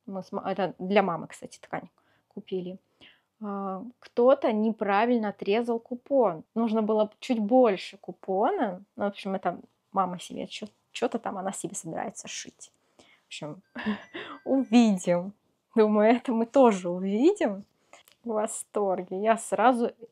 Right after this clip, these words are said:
это была самая первая ткань, которую я выбрала, когда пришла в магазин. Это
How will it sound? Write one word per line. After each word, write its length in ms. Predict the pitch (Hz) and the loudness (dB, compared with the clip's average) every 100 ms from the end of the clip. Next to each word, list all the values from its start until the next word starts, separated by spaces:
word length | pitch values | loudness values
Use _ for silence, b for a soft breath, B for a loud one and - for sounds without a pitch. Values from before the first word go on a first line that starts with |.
| _ | _
это 180 | 240 - | -8 -6
была 280 | 175 185 180 | -2 0 0
самая 300 | - 208 180 | -2 -4 -4
первая 360 | - 208 170 165 | -2 -2 -2 -6
ткань, 260 | - 285 | -4 -4
которую 420 | - - 196 214 185 | -6 -10 -8 -8 -8
я 160 | 190 180 | -8 -6
выбрала, 380 | 214 185 170 180 170 | -8 -6 -10 -14 -14
когда 160 | 165 165 | -12 -10
пришла 320 | 165 - 165 | -12 -10 -10
в 40 | |
магазин. 460 | 165 160 180 240 339 b b b b - | -10 -12 -8 -8 -10 b b b b -2
Это 500 | 233 269 285 - 175 | 2 2 0 -6 -14